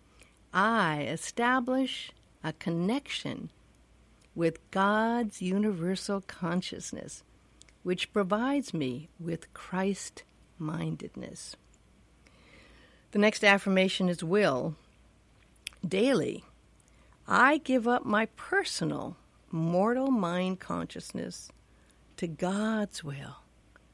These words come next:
channeled through the Christ mind within me." I'll repeat that, and you can say it along with me if you wish.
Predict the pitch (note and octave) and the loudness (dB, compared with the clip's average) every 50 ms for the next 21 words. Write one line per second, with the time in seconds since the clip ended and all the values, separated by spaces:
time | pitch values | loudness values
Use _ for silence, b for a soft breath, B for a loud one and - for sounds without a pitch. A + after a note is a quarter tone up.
0 | _ _ _ - - - - B3 B3+ B3+ B3+ B3 A#3+ A#3 A3 A3 G3+ - - - | _ _ _ -12 -8 -4 -2 0 2 2 4 4 2 2 2 0 -4 -6 -6 -2
1 | A#3+ B3 A#3 A3+ A3 A3+ G#3 G3 G3 - - - - - - D#4+ F4 F4+ F4+ F4 | 0 2 2 2 2 2 0 -2 -4 -4 -6 -16 -14 -8 -4 -2 -2 -2 -2 -4
2 | - - - F#3+ F#3 F#3+ G3 G3+ G3+ G#3 G#3 G#3 G#3 G3+ F3+ F3+ F#3 F#3 - F3+ | -6 -6 -2 -2 0 0 0 0 0 0 0 0 0 -2 -2 -4 -4 -4 -2 -4
3 | F3+ F3 F3+ F3+ - - F3+ - - _ _ _ _ b b b b b b b | -2 -2 -2 -4 -4 -6 -8 -10 -14 _ _ _ _ b b b b b b b
4 | b b b E3 E3 E3+ E3 E3+ - - F#3 F3+ - - G3+ G#3+ - - F3+ E3 | b b b -10 -8 -6 -6 -8 -8 -8 -10 -8 -4 -4 -4 -4 -4 -4 -6 -6
5 | D#3+ - - E3 D#3 D3+ D#3 - _ _ _ _ - - - - - F#3+ F3+ F3 | -6 -6 -6 -6 -6 -6 -8 -12 _ _ _ _ -18 -14 -10 -6 -6 -6 -4 -4
6 | F3+ F3+ F3 F3 F3+ F3+ F3 F3 - F3 E3+ E3 D#3+ - - - F#3 G#3 G#2+ G#2+ | -4 -4 -4 -4 -4 -4 -6 -6 -6 -6 -6 -6 -6 -6 -6 -6 -2 -2 -2 -2
7 | F#3+ - - | -4 -6 -10